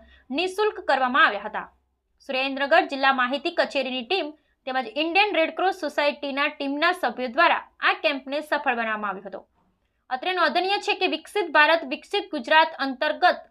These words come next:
લોકશાહીનો ચોથો સ્તંભ ને મજબૂત બનાવવાની મુહિમ સાથે ગુજરાત સરકાર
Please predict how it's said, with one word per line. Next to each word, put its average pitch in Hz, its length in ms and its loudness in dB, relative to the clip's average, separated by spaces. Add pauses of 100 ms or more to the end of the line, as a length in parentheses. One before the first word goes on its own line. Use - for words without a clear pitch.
(140)
લોકશાહીનો 370 640 2
ચોથો 294 400 0
સ્તંભ 294 360 -2 (400)
ને 240 60 -4
મજબૂત 339 440 -2
બનાવવાની 320 600 2
મુહિમ 285 380 -2
સાથે 294 420 0
ગુજરાત 311 480 2
સરકાર 330 460 -2